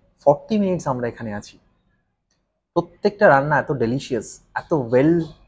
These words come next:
মেইনটেইনড সব কিছু, মানে স্পাইস থেকে শুরু করে এভরিথিং, যে কোনটা ছেড়ে কোনটাকে খাবো আমরা বুঝতে পারছি না, এবং মনে হচ্ছে সবকটাই শেষ করে ফেলি। তারপরে একটা টেনশন হচ্ছে যে তাহলে মেইন কোর্স বা ডেজার্ট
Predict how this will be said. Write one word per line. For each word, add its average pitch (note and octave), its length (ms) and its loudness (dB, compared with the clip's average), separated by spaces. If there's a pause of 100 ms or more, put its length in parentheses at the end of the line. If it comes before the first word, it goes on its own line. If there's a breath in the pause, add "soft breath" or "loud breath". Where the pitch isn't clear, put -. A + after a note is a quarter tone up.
(120)
মেইনটেইনড C3 540 0 (360)
সব C3 260 -2
কিছু, C#3 260 -4
মানে - 420 -14
স্পাইস A#2+ 440 -2
থেকে B2 180 -8
শুরু B2 180 -12
করে B2 180 -4
এভরিথিং, B2+ 460 -6 (580)
যে C#3 140 0
কোনটা D#3+ 380 0
ছেড়ে E3+ 200 -6
কোনটাকে C#3 360 -8
খাবো B2+ 220 -4
আমরা B2+ 160 -4
বুঝতে A#2+ 280 -12
পারছি B2 220 -2
না, C#3 60 0
এবং C#3 180 0
মনে C3+ 140 -2
হচ্ছে C#3+ 200 -8
সবকটাই C#3 420 -8
শেষ C3+ 220 -10
করে C3+ 180 0
ফেলি। B2+ 220 -8 (520)
তারপরে B2+ 320 4
একটা D3 160 -4
টেনশন C#3+ 360 -6
হচ্ছে C3+ 320 -6 (460)
যে B2 200 2
তাহলে A#2+ 280 0
মেইন A#2+ 200 -6
কোর্স B2+ 280 -4
বা A#2+ 80 2
ডেজার্ট A#2 400 0